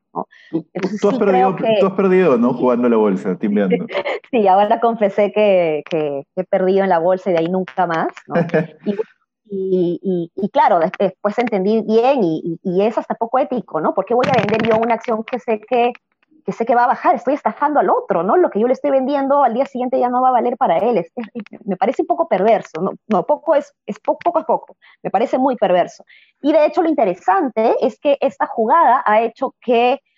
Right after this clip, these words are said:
Speaker 1: eh, eh, parlamentarios o políticos tan opuestos como Ted Cruz y Alexandra Ocasio, que es, soy, yo soy su fan,
Speaker 2: <laughs>
Speaker 1: hayan estado de acuerdo, digamos, en promover alguna regulación al respecto, ¿no?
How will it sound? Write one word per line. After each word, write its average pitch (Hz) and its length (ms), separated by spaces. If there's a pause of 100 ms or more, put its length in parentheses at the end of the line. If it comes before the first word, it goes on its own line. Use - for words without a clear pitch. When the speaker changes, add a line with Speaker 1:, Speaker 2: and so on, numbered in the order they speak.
(380)
Speaker 1:
eh, 208 560 (300)
eh, 196 320
parlamentarios 208 760
o 190 60
políticos 247 640
tan 320 220
opuestos 320 600
como 233 240
Ted 254 260
Cruz 285 480
y 226 80
Alexandra 226 840
Ocasio, 233 720
que 185 120
es, - 280 (160)
soy, 220 120
yo - 60
soy 214 120
su 220 120
fan, 226 320 (400)
Speaker 2:
<laughs> - 20
Speaker 1:
hayan 233 220
estado 247 280
de 233 60
acuerdo, 240 420
digamos, 214 360
en 233 80
promover 196 480
alguna 202 260
regulación 180 540
al 185 60
respecto, - 580
¿no? 240 140